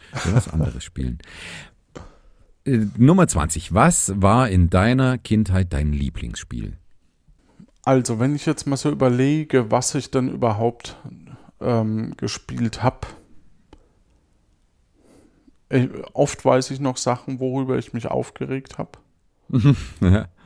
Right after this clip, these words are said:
Speaker 2: Also sowas wie, ich hab mir ein Taschenrechner, kluges Kind, ne? Zu faul zum Rechnen, hat sich einen Taschenrechner gewünscht, also ich. Und, äh,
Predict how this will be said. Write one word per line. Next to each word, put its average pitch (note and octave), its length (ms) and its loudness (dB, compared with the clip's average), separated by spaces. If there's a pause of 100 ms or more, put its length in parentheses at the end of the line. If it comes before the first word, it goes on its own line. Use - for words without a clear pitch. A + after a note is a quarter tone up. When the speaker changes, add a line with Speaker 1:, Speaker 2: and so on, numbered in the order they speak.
(120)
Speaker 2:
Also A#2 180 -2
sowas A#2 460 -2
wie, B2 100 -2
ich B2 220 -6
hab - 120 -4
mir A#2+ 60 -2
ein A2+ 140 -2
Taschenrechner, A2 840 -6
kluges A2+ 600 -2
Kind, F#2+ 340 -4
ne? A#2+ 300 -4 (320)
Zu - 160 -4
faul G#2+ 340 0
zum G#2+ 240 -2
Rechnen, A2 460 -2
hat G#2+ 120 -4
sich - 160 -8
einen G#2 100 -6
Taschenrechner - 600 -6
gewünscht, G#2+ 560 -8
also G2 220 -4
ich. - 260 -8 (720)
Und, A2 460 0
äh, G#2 280 0